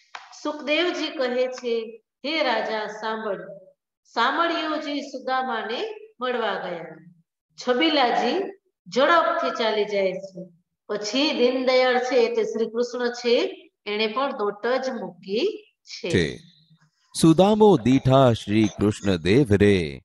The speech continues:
Speaker 2: છૂટ્યા આંસુ શ્રાવણ નેવ રે, જુએ કૌતુક ચારે વર્ણ રે, ક્યાં આ વિપ્ર ને ક્યાં અશરણ શરણ રે.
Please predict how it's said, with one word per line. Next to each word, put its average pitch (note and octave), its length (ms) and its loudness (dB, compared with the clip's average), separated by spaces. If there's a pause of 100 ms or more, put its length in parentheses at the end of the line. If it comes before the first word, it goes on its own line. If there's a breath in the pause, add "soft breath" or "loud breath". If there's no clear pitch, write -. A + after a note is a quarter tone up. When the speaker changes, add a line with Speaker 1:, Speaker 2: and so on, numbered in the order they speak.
(380)
Speaker 2:
છૂટ્યા G2+ 580 4
આંસુ G2+ 520 2
શ્રાવણ F2+ 640 2
નેવ G2 380 2
રે, E2+ 440 -2 (680)
જુએ G3 480 4
કૌતુક D3 520 2
ચારે A2 580 4
વર્ણ G2+ 400 2
રે, F2 500 0 (680)
ક્યાં D#3 380 4
આ G#2 320 2
વિપ્ર E2+ 640 0 (300)
ને G2+ 220 4
ક્યાં G2+ 580 0
અશરણ F2+ 680 2
શરણ A#2 500 0
રે. C#2+ 480 -2